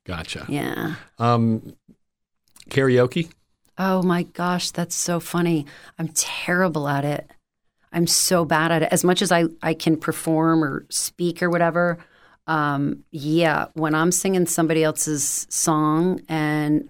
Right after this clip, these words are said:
Speaker 2: people are watching, I'm horrible.
Speaker 1: But you'll do it.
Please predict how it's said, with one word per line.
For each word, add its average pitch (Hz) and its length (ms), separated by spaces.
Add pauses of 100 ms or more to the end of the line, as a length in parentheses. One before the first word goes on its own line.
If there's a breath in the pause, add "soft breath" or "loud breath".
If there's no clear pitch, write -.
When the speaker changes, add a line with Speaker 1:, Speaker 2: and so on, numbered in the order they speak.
(120)
Speaker 2:
people 160 280
are 147 120
watching, 147 440
I'm 143 140
horrible. - 840
Speaker 1:
But 135 100
you'll 147 180
do 160 200
it. 80 160